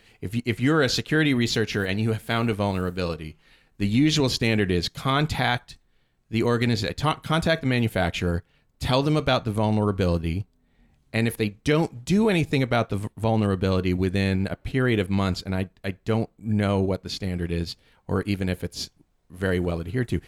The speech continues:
they don't do anything about it, then you disclose.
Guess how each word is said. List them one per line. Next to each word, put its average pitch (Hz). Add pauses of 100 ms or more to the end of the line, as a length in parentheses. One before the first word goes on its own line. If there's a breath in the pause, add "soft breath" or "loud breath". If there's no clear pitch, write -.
(120)
they 135
don't 139
do 143
anything 131
about 92
it, 90 (280 soft breath)
then 104
you 107
disclose. -